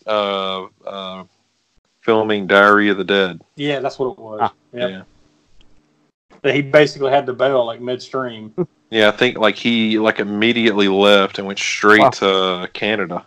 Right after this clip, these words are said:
Speaker 2: That was still pretty cool, though, to be able to, uh, watch both those movies on the big screen and, you know, and, uh,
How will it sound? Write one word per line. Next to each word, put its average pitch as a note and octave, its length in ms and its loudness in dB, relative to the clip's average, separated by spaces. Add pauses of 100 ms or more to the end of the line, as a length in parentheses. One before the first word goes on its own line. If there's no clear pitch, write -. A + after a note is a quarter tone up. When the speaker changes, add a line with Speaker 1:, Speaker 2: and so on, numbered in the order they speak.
(160)
Speaker 2:
That D#3 120 8
was D#3+ 100 0
still E3 160 -2
pretty F#3+ 220 -6
cool, B2+ 260 -6
though, A#2 160 -12
to A2+ 60 -12
be B2 160 -2
able A#2+ 160 -8
to, A2+ 120 -8
uh, A#2 200 -8
watch C3 280 0
both C3 200 -4
those B2+ 160 -2
movies B2+ 260 -6
on B2+ 80 -10
the A#2 80 -14
big A#2+ 220 -6
screen A#2+ 500 -10
and, A2 240 -20 (680)
you C3+ 100 -2
know, A#2 260 -6
and, A#2 440 -10
uh, A2 480 -2